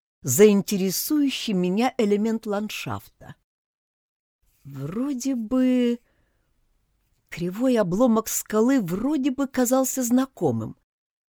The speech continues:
поэтому я смело поднялась на ноги и поспешила к нему без всякой задней мысли, вроде «А зачем мне туда?» или «А что же произойдёт, когда я туда дойду?»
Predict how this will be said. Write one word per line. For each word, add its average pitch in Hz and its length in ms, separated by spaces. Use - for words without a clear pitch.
поэтому 302 380
я 262 200
смело 233 440
поднялась 165 640
на 247 180
ноги 302 380
и 294 100
поспешила 254 840
к - 100
нему 214 280
без 175 180
всякой 277 520
задней 233 460
мысли, 180 460
вроде 147 400
«А 151 60
зачем 160 480
мне 254 160
туда?» 233 460
или 185 480
«А 175 220
что 240 240
же 202 120
произойдёт, 190 680
когда 233 300
я 233 160
туда 226 300
дойду?» 196 560